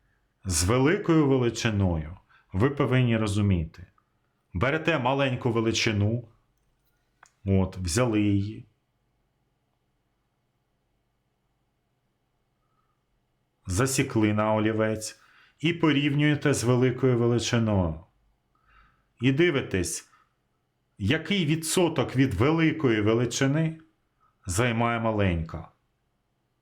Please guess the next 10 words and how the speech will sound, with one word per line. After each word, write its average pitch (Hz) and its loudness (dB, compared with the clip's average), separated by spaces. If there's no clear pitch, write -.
На 123 0
мій 180 0
погляд, 104 0
це 160 0
десь, 147 -2
ну, 127 4
сімдесят 123 -2
відсотків. 101 -4
Сімдесят 135 0
десятих. 101 -2